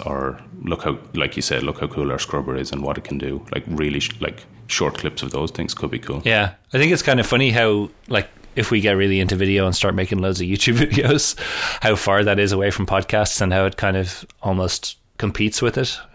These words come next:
Speaker 2: in terms of people's time and stuff.
Speaker 1: <laughs>
Speaker 2: But it's still a useful, it's a pretty useful medium. And yeah, one theme with all this stuff, all the indie stuff, is, like,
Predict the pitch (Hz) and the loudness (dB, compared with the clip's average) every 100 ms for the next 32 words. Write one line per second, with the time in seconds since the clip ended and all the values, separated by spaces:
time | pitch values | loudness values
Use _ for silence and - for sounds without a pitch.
0 | - 147 110 107 98 101 - 104 98 - | -10 -4 -2 0 0 -2 -4 -2 -2 0
1 | 101 101 107 - 113 - - - 127 120 | 2 2 0 -2 -6 -6 -6 -2 0 2
2 | 101 95 123 - 110 110 - 151 113 101 | 0 0 -4 -2 0 2 4 4 6 4
3 | - 98 90 87 - - 107 104 117 98 | 4 2 2 0 -4 -6 -4 0 2 2
4 | 90 - 90 92 90 92 87 - _ 101 | 2 0 0 2 0 0 -2 -8 _ -2
5 | 92 92 90 - - - - 131 113 131 | 0 0 -2 -6 -10 -18 0 4 6 4
6 | 147 170 139 107 104 101 98 95 - 104 | 4 4 4 4 2 2 2 0 0 -2
7 | - - - - - 104 95 101 104 - | -2 -6 -12 -18 -4 -2 0 0 0 -2
8 | 87 92 85 82 82 - | -2 -2 -4 -4 -6 -12